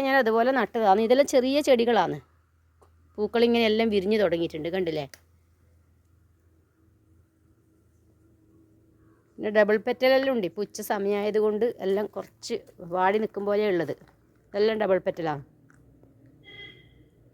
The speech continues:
ഞാൻ എല്ലാ ചെടിയും ഇതുപോലെയാണ് നടല്. ദാ ഇത് കണ്ടോ, ഡബിൾ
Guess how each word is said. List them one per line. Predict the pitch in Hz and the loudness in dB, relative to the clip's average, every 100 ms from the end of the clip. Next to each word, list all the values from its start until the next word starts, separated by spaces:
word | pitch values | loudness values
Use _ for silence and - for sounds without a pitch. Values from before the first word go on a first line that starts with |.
| _ _ _ _ - _ - - - _ _ _ _ _ - - _ - - - _ - _ _ - - - - | _ _ _ _ -20 _ -20 -20 -20 _ _ _ _ _ -20 -20 _ -20 -20 -20 _ -20 _ _ -20 -20 -20 -8
ഞാൻ | 226 262 | 0 2
എല്ലാ | 262 285 302 | 4 4 6
ചെടിയും | 285 254 233 | 2 2 -2
ഇതുപോലെയാണ് | 220 233 247 226 | 0 4 4 2
നടല്. | 170 175 233 381 - - - - - - - - - - - - - _ _ _ _ _ 226 | -2 -2 -2 -2 -10 -20 -20 -20 -20 -20 -20 -20 -20 -20 -20 -20 -20 _ _ _ _ _ -2
ദാ | 208 | 0
ഇത് | 185 175 | 2 2
കണ്ടോ, | 170 170 160 _ - | 2 0 -2 _ -4
ഡബിൾ | 190 190 | 0 2